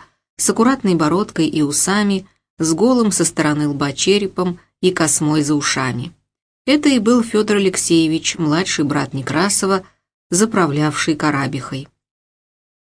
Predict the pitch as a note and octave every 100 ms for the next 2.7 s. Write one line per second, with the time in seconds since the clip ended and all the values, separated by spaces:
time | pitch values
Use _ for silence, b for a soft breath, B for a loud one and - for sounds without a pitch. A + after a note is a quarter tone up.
0 | _ _ G#3 A#3 A#3 A#3 A#3+ A#3 G3 F#3
1 | G#3+ G#3+ F3 F3+ E3 F3 E3+ E3 - D#3+
2 | D#3 E3+ D#3 C3+ B2 - -